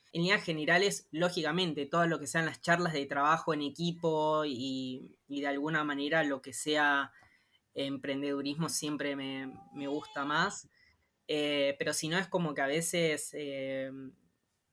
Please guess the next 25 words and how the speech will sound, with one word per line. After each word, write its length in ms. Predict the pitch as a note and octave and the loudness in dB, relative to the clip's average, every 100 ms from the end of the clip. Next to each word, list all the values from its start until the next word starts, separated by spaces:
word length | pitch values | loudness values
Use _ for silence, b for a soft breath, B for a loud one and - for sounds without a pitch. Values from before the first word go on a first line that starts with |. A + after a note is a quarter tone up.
| _ _ _ _ | _ _ _ _
para 340 | D3 E3+ - | -2 0 0
cada 280 | - E3+ E3+ | 6 8 8
momento 540 | D#3+ D3 D#3+ F3+ F3 D#3 | 4 0 0 0 2 0
de 100 | D3 | 0
los 120 | A#2+ | -4
proyectos 640 | - C#3 - E3 E3+ E3+ | -4 -4 -2 -2 -2 -6
que 100 | - C#3 | -6 -6
se 120 | D3 | -2
van 240 | D3 D3+ | 0 0
dando, 600 | D#3 E3 F3 F3+ G3+ G#3+ - | 0 2 2 2 0 -2 -12
es 120 | - | -8
como 240 | D3+ D3 | -6 -4
que 120 | C#3+ | -4
voy 240 | C#3 D3 D3 | -2 -2 -2
teniendo 380 | D3 C#3+ D3+ D#3 | -2 -2 -2 -2
alguna 340 | C#3+ D3+ D3+ | -4 -4 -6
charla 380 | - D#3+ D#3 D3+ | 0 0 2 0
o 120 | D3 | 0
algo 240 | D3+ D3+ C#3+ | 0 0 -2
que 100 | C3+ | -4
voy 320 | C#3 D3 D3+ | -2 -2 -2
recordando, 800 | D3 C#3 C3+ D3+ E3+ E3 D#3 D3+ | -2 -2 0 2 4 4 2 0
o 140 | C#3 | 0
algún 720 | C#3 C3+ D3 C#3+ C#3+ C#3 C3+ | -2 -4 -4 -4 -4 -6 -4
tip 260 | E3 E3 | 0 0